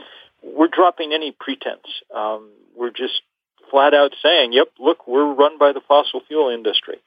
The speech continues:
Now, the fossil fuel industry has been the most powerful political player in America for many years. The Koch brothers, our biggest oil and gas barons, are the biggest political donors. The G O P is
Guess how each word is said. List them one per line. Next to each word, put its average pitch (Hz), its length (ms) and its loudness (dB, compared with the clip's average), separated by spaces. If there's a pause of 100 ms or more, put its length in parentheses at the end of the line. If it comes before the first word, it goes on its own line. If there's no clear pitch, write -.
(400)
Now, 123 100 4
the 117 80 -2
fossil 156 400 0
fuel 151 240 2
industry 147 340 0
has 143 100 0
been 123 160 0
the 117 80 -4
most 113 260 -2
powerful 131 540 2
political - 480 0
player 127 460 2
in 113 180 -8
America 113 480 0 (100)
for 117 100 -4
many 110 320 -6
years. 139 280 2 (800)
The 113 100 2
Koch - 300 -2
brothers, 110 420 0
our 101 120 0
biggest 110 420 -2
oil 113 260 4
and 107 140 -6
gas 110 260 2 (120)
barons, 101 400 -4
are 104 80 -2
the 101 180 -4
biggest 113 300 2 (100)
political 113 460 0
donors. 104 520 -2 (100)
The 117 120 4 (140)
G 123 160 2
O 117 100 6
P 120 340 -4
is 110 140 4